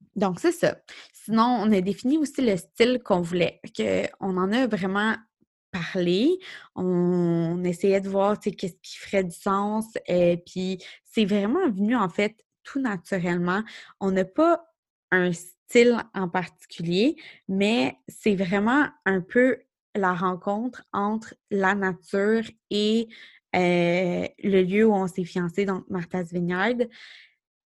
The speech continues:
Euh, nous, on s'est fiancés en haut des falaises à Aquina, euh, à côté du fort où a été tourné, en tout cas,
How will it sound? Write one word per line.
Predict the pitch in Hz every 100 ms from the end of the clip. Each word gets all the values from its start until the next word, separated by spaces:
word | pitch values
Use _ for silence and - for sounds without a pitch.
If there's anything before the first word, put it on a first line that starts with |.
| 185
Euh, | 190 190 190 185 -
nous, | 226
on | 277 247
s'est | 196
fiancés | - 185 180 175 220 226 -
en | 185 185
haut | 196 214 233 226 _ _ -
des | 185 175 180 175 175 175
falaises | 170 226 214 196 190 196 208 - -
à | 185
Aquina, | 185 - 214 190 185 196 214 - - - -
euh, | 180 170 170 -
à | 190
côté | - 196 - 240
du | 220 180 185
fort | 170 - 202 208 220 220 -
où | 226 214
a | 190
été | 185 208
tourné, | 170 196 190 202 208
en | -
tout | 170
cas, | -